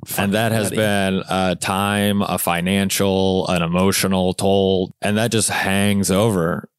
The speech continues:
Speaker 1: Unle-, and it does, that doesn't go away.
Speaker 2: Yeah.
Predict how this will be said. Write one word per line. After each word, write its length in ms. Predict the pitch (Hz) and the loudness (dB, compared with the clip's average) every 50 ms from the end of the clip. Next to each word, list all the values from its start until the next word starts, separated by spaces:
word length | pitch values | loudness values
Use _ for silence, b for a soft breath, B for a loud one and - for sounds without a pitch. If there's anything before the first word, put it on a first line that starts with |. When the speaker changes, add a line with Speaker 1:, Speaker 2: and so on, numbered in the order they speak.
| _ _ | _ _
Speaker 1:
Unle-, 340 | 90 98 98 101 101 98 - | -2 0 0 0 0 0 0
and 140 | - 104 107 107 | 0 0 0 0
it 120 | 107 101 | 0 0
does, 160 | 170 170 123 | 0 0 2
that 140 | 110 117 110 | 0 0 0
doesn't 240 | 120 101 92 90 87 | 0 -2 -2 -2 -2
go 140 | - 98 87 | -2 -2 0
away. 540 | 82 87 90 98 101 92 87 90 98 101 - | 0 0 0 0 0 0 0 0 -2 -4 -4
Speaker 2:
Yeah. 340 | 123 120 117 113 110 110 104 | -6 -4 -4 -4 -4 -6 -8